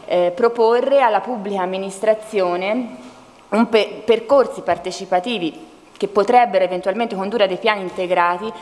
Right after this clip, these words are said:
per le zone sensibili della città di Pisa, quindi pa-, eh, il quartiere di Cisanello, ma anche il quartiere della Stazione e Vettovaglie.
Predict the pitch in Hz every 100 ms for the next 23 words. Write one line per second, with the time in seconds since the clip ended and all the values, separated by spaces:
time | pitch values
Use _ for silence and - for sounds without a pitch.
0 | - - - 240 226 226 262 254 254 214
1 | - 196 190 180 185 180 165 165 160 156
2 | 143 - 143 - 214 175 156 147 - -
3 | 180 180 175 170 196 190 220 202 208 196
4 | 226 180 196 202 180 - 185 180 208 190
5 | 185 180 220 - 175 165 156 160 156 151
6 | 139 143 143